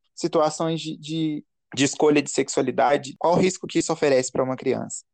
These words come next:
Fica aí o questionamento pra gente entender tudo isso, toda essa situação. Também é importante ressaltar, pessoal, que, é, não basta ser, não ser homofóbico.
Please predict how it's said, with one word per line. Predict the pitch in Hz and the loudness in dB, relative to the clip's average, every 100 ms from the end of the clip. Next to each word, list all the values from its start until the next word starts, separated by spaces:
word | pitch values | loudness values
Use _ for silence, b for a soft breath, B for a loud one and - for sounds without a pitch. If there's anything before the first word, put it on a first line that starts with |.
| _ _ - | _ _ -4
Fica | 131 135 | 0 4
aí | 131 | 4
o | |
questionamento | 135 139 147 139 135 135 135 | 2 0 0 2 2 0 0
pra | 131 | -2
gente | 131 127 135 | -2 -6 -6
entender | 131 127 127 | -4 0 -2
tudo | - 131 131 | -2 -4 -2
isso, | 131 - | -2 -2
toda | 139 127 | 0 0
essa | 131 - | 0 -2
situação. | - 143 139 - 120 - b b b b _ _ | -2 0 0 -2 -8 -10 b b b b _ _
Também | - 156 180 | -2 2 4
é | 202 | 4
importante | 208 196 196 185 180 | 2 2 2 0 0
ressaltar, | 170 165 160 170 196 | -4 0 0 2 0
pessoal, | 208 - 143 120 - | 0 0 0 0 -4
que, | - 151 | -6 -4
é, | 151 156 151 151 147 143 _ | 0 2 2 2 0 -4 _
não | - 180 | -2 0
basta | 180 196 226 - 165 | 2 0 0 0 -2
ser, | - 156 160 - _ _ - | 2 2 2 -2 _ _ -4
não | 151 170 | 0 0
ser | - 170 156 | 0 0 2
homofóbico. | 147 143 - 110 110 117 - | 2 -2 -2 0 0 -2 -10